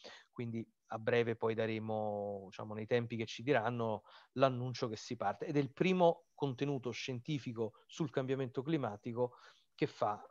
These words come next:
Audible di Amazon. Quindi abbiamo anche una grande, come dire, responsabilità di,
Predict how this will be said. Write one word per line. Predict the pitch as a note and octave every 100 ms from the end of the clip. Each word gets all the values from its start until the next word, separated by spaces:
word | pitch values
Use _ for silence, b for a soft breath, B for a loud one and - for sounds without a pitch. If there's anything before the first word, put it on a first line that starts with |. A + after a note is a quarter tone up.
| _
Audible | C3 A#2 A2+ A#2
di | A2+
Amazon. | G#2+ G2+ G#2+ A#2
Quindi | C3+ A#2+
abbiamo | A#2+ A#2+
anche | C3+ C3+
una | A#2
grande, | A2+ B2+ B2+ A#2+ A#2 b b b b
come | B2
dire, | A#2 A2 G#2
responsabilità | C3 - - B2 C3+ A#2+ C3 C3 C3
di, | G#2 A2 G2+